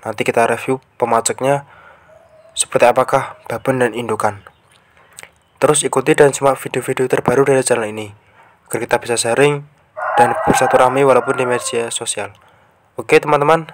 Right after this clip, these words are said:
sekian video dari saya. Bila ada tutur kata maupun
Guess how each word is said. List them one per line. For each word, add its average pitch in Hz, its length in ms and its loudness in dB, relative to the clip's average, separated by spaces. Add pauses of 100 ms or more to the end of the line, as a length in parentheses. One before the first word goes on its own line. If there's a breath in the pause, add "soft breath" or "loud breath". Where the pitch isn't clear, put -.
sekian 135 340 0
video 123 300 0
dari 117 160 0
saya. 139 320 2 (560 loud breath)
Bila 120 160 4
ada 120 100 2
tutur 120 140 -6
kata 131 240 4
maupun 135 640 0